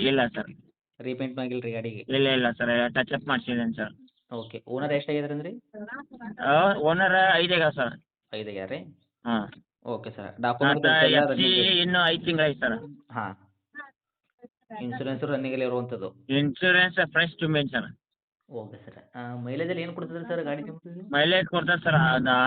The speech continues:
Speaker 1: ಹದಿನಾಲ್ಕು, ಹದಿನೈದು ಕೊಡ್ತದೆ ಸರ್.
Speaker 2: ಹದಿನೈದರ ತನಕ ಕೊಡ್ತಿದ್ರಾ?
Speaker 1: ಹಾ.
Speaker 2: ಓಕೆ ಸರ್. ಏನ್ ಎಕ್ಸ್ಟ್ರಾ ಫಿಟ್ಟಿಂಗ್ ಏನ್ ಮಾಡ್ಸಿದೇನ್ರಿ ನಿಮ್ ಕಡೆಯಿಂದ?
Speaker 1: ಏನಿಲ್ಲ ಸರ್.
Speaker 2: ಏನೂ ಇಲ್ರಿ? ಬಂಪರ್ ಕ್ಯಾರಿಯರ್ ಏನೂ ಇಲ್ರಿ ಗಾಡಿಗೆ?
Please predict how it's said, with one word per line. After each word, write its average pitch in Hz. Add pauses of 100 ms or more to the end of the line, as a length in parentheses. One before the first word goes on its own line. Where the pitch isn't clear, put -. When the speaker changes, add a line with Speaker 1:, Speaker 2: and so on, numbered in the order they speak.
(720)
Speaker 1:
ಹದಿನಾಲ್ಕು, 156
ಹದಿನೈದು 160
ಕೊಡ್ತದೆ 156
ಸರ್. 147 (420)
Speaker 2:
ಹದಿನೈದರ 131
ತನಕ 131
ಕೊಡ್ತಿದ್ರಾ? 123 (520)
Speaker 1:
ಹಾ. 143 (960)
Speaker 2:
ಓಕೆ 110
ಸರ್. 107
ಏನ್ 139
ಎಕ್ಸ್ಟ್ರಾ 139
ಫಿಟ್ಟಿಂಗ್ 143
ಏನ್ 143
ಮಾಡ್ಸಿದೇನ್ರಿ 135
ನಿಮ್ 143
ಕಡೆಯಿಂದ? 147 (180)
Speaker 1:
ಏನಿಲ್ಲ 151
ಸರ್. 117 (1040)
Speaker 2:
ಏನೂ 117
ಇಲ್ರಿ? 117
ಬಂಪರ್ 123
ಕ್ಯಾರಿಯರ್ 123
ಏನೂ 117
ಇಲ್ರಿ 117
ಗಾಡಿಗೆ? 113